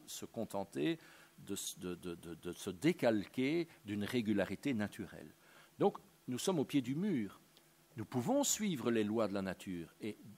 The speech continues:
dans bien des cas, je crois que c'est ce qu'il faut faire, mais c'est un choix, c'est un choix idéologique, c'est un choix normatif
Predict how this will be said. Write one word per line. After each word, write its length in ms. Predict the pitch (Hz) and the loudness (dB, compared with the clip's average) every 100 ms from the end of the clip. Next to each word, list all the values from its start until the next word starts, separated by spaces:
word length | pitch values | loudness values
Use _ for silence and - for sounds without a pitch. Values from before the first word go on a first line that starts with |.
| - | -6
dans 140 | 101 | -4
bien 200 | 87 135 | 0 0
des 120 | 107 | 0
cas, 180 | - 165 | -2 -2
je 80 | 101 | -2
crois 180 | - 127 | -2 -4
que 100 | - | -2
c'est 120 | 110 | -6
ce 80 | - | -6
qu'il 100 | - | -8
faut 160 | - | -8
faire, 460 | 98 - 240 170 - - - - - | -8 -4 -2 -2 -6 -20 -20 -18 -6
mais 60 | |
c'est 300 | 95 190 - | 0 2 2
un 160 | 104 92 | -2 -2
choix, 340 | - - 240 | -4 0 0
c'est 220 | - 104 | 0 -2
un 100 | 101 | -4
choix 480 | - - 143 147 127 - - | -4 -6 0 2 2 -4 -10
idéologique, 600 | 131 107 101 110 131 214 | -8 -2 0 0 -2 -6
c'est 200 | - 104 | -8 -6
un 80 | 98 | -6
choix 180 | - 120 | -6 -4
normatif 720 | 95 87 87 - 165 202 - | -4 -4 -6 -6 -8 -8 -12